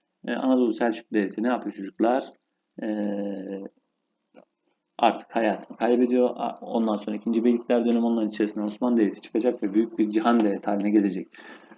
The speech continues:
Anadolu'nun yurt olmasındaki adımlar, Anadolu'ya ilk akınlar bin on beş yıllardan itibaren Tuğrul ve Çağrı Beyler tarafından yapılıyordu. Bin kırk sekiz yılında Pasinler, Erzurum'da, Erzurum Pasinler ilçesi var günümüzde, bunu unutmayalım. Bin kırk sekiz yılında çocuklar,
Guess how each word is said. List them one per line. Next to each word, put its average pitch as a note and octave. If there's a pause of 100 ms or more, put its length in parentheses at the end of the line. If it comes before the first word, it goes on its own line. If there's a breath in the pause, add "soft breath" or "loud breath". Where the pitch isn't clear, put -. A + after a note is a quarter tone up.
(160 loud breath)
Anadolu'nun D#3
yurt D#3
olmasındaki C#3
adımlar, C3 (100)
Anadolu'ya C#3
ilk -
akınlar B2+
bin C#3+
on C3+
beş B2+
yıllardan A#2+
itibaren G#2+
Tuğrul A#2
ve B2
Çağrı A#2+
Beyler B2+
tarafından A2
yapılıyordu. F#2+ (580)
Bin B2+
kırk -
sekiz B2+
yılında B2
Pasinler, -
Erzurum'da, A2+ (140)
Erzurum A#2
Pasinler A#2
ilçesi A2
var G2+
günümüzde, G2
bunu A2
unutmayalım. G#2+
Bin A#2+
kırk -
sekiz A#2+
yılında G#2+
çocuklar, -